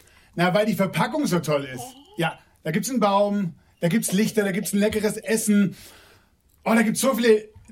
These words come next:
tolle Dinge. Aber das ist gar nicht das Eigentliche, worum es geht. Weihnachten ist innen drin auch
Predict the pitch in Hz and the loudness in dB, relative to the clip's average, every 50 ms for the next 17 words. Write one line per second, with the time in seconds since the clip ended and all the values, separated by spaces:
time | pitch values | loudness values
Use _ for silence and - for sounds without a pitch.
0 | - - - 175 - 254 262 262 233 214 170 147 - 220 240 247 233 190 180 180 | -14 -4 2 2 2 4 4 2 2 2 -2 0 2 2 4 4 4 4 4 2
1 | 196 220 226 208 170 160 - _ _ _ _ _ _ _ _ _ _ _ _ _ | 2 2 2 0 0 -4 -6 _ _ _ _ _ _ _ _ _ _ _ _ _
2 | _ _ _ _ _ _ _ _ _ _ _ 185 185 214 226 220 - - 202 220 | _ _ _ _ _ _ _ _ _ _ _ -2 0 2 2 2 2 0 0 0
3 | 240 233 226 226 226 - - 208 247 254 247 233 208 202 190 190 170 196 196 180 | 2 0 0 -2 -4 0 0 2 2 4 2 2 2 2 2 0 0 2 2 2
4 | 170 165 - - - 214 214 196 165 127 123 - - - - - _ _ _ _ | 2 0 -2 -6 -2 0 0 0 0 -2 -4 -10 -14 -18 -18 -20 _ _ _ _
5 | _ _ _ _ - - _ - - - - _ _ _ _ _ _ _ _ _ | _ _ _ _ -20 -20 _ -20 -20 -20 -20 _ _ _ _ _ _ _ _ _
6 | _ _ _ _ _ _ _ _ _ _ _ 156 151 196 247 269 277 247 190 - | _ _ _ _ _ _ _ _ _ _ _ 0 0 2 2 2 -2 -4 0 4
7 | 226 226 208 - - 220 226 226 208 175 175 220 226 - - 202 202 202 - - | 4 4 4 2 0 2 4 4 4 6 4 2 2 2 -2 -2 0 0 -2 -4
8 | - | -10